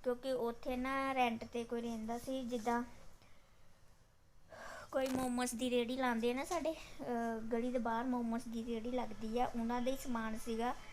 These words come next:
ਤੇ ਉਹਨਾਂ ਦੇ ਸਿਲੰਡਰ ਪਿਆ ਸੀ। ਤੇ ਦਰਵਾਜ਼ੇ ਪਤਾ ਨਹੀਂ ਖੁੱਲ੍ਹੇ ਸੀ ਜਾਂ ਲੋਕ ਲੱਗਾ ਸੀ, ਪਤਾ ਨਹੀਂ ਆ। ਤੇ ਉਹ ਤੋੜ ਕੇ ਤੇ ਇੱਕ ਆਦਮੀ ਆਇਆ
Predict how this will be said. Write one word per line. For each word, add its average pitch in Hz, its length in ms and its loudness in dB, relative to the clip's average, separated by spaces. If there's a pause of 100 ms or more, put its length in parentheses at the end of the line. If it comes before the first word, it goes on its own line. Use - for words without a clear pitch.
(280)
ਤੇ 247 60 0
ਉਹਨਾਂ 240 240 0
ਦੇ 262 100 2
ਸਿਲੰਡਰ 220 440 0
ਪਿਆ 214 280 0
ਸੀ। 233 160 -6
ਤੇ 254 120 -6
ਦਰਵਾਜ਼ੇ 226 800 2 (480)
ਪਤਾ 262 180 -4
ਨਹੀਂ 269 120 -2
ਖੁੱਲ੍ਹੇ 254 400 0
ਸੀ 269 160 -6
ਜਾਂ 262 120 2
ਲੋਕ 233 280 0
ਲੱਗਾ 233 260 -2
ਸੀ, 240 140 -6
ਪਤਾ 226 300 -4
ਨਹੀਂ 226 200 -2
ਆ। 277 80 -2 (640)
ਤੇ 233 260 2
ਉਹ 233 200 2
ਤੋੜ 220 380 0
ਕੇ 254 220 0
ਤੇ 262 280 4 (420)
ਇੱਕ 240 260 -4
ਆਦਮੀ 226 480 2
ਆਇਆ 226 360 0